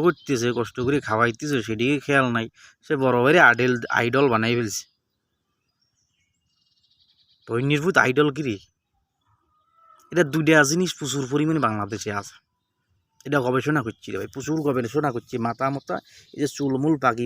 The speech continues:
মুকি গেছে, দুদিন ধরে খালি রিসার্চ করতেছি। বাংলাদেশে সব কিছু কি বেশি? এই দুইটা বেশি, কিন্তু সবচেয়ে বড় হলো চোর বেশি।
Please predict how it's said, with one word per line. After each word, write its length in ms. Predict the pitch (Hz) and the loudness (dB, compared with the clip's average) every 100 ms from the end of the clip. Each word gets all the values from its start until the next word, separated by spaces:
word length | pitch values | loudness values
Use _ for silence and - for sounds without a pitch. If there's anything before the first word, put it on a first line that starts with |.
| 127 | -4
মুকি 180 | 135 160 | -4 -2
গেছে, 180 | 165 170 196 143 | -2 -2 -6 -8
দুদিন 260 | 156 127 135 | -8 -6 -2
ধরে 140 | 165 185 | 0 0
খালি 160 | 202 202 120 | 0 -2 -6
রিসার্চ 340 | 107 127 120 - | -2 -2 -2 -6
করতেছি। 460 | 131 _ 110 101 101 - _ _ _ _ _ _ _ - 131 | -18 _ -14 -12 -14 -18 _ _ _ _ _ _ _ -8 -4
বাংলাদেশে 380 | 147 135 139 139 | -2 0 -2 -2
সব 100 | 127 - | -4 -6
কিছু 160 | 127 131 - | -10 -10 -10
কি 100 | 131 107 | -8 -4
বেশি? 220 | 104 - - | -4 -6 -2
এই 60 | 151 127 | -2 0
দুইটা 180 | 127 131 | 0 0
বেশি, 200 | 107 - - - _ - _ _ - - _ | 0 -4 -6 -16 _ -20 _ _ -20 -20 _
কিন্তু 180 | - 170 190 | -4 0 2
সবচেয়ে 260 | 160 - 143 | 0 -2 0
বড় 100 | 131 131 | 0 2
হলো 120 | 151 - | 0 0
চোর 240 | 143 131 120 | -2 -2 0
বেশি। 240 | 120 107 | -2 -4